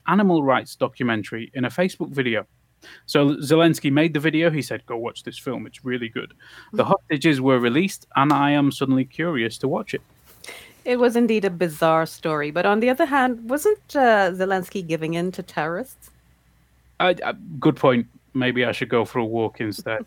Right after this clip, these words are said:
Speaker 1: <laughs> But how about you? What are you doing?
Speaker 2: Well, Egan, I definitely hope I'll be walking. I may be in the wilds of Finland at a cottage somewhere as I take a short break from the daily news cycle and indeed from All Points North. But I'll be back very soon. Nothing lasts forever.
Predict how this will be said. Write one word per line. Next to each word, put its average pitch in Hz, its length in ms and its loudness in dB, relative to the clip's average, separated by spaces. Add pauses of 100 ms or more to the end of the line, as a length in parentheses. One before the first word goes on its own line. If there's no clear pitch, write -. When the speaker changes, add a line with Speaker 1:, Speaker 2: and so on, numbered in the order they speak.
Speaker 1:
<laughs> - 140 -20
But 139 140 2 (120)
how 208 140 4
about 190 180 6
you? 151 160 6
What 120 160 2
are 127 40 0 (100)
you 117 40 2
doing? 113 240 -2 (600)
Speaker 2:
Well, 240 160 2
Egan, 226 260 2
I 220 160 0
definitely 240 640 0
hope 240 240 0
I'll 214 140 2
be 208 100 -8 (160)
walking. 247 300 -6
I 208 180 2
may 208 220 0
be 185 180 -4
in 180 240 -4
the 170 80 0
wilds 185 540 4
of 185 100 -4
Finland 202 460 -2
at 196 100 -4
a 165 60 -8
cottage 208 520 -2
somewhere 220 480 0
as 208 140 -2
I 190 80 2
take 208 220 -2
a 196 140 -6
short 214 260 2
break 202 260 -2
from 180 220 -4
the 175 80 -4
daily 214 320 2
news 208 260 0
cycle 208 380 -2
and 220 180 2
indeed 254 340 2
from 254 160 0
All 254 140 4
Points 254 320 -4
North. - 320 0 (420)
But 339 120 4
I'll 370 120 6
be 381 100 4
back 214 360 2 (380)
very 226 180 -4
soon. 165 460 -10 (380)
Nothing 247 280 -2
lasts 175 260 -2
forever. 151 440 -12